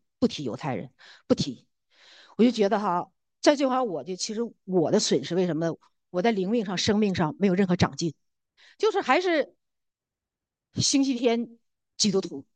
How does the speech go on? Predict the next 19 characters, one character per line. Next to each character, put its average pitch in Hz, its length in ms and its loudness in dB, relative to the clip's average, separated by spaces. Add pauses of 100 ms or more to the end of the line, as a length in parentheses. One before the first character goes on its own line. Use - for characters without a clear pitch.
(460)
星 294 200 4
期 294 60 2
天 254 80 4
来 240 140 2
了 233 80 0
教 233 180 0
会 220 180 -4
唱 208 220 -2
赞 208 160 0
美 160 140 -8
诗 185 180 -10
啊， 214 720 2
星 196 160 -6
期 190 60 -6
天 185 260 2 (1500)
出 - 240 -2
了 240 80 -4
教 220 200 -4
会 233 300 -6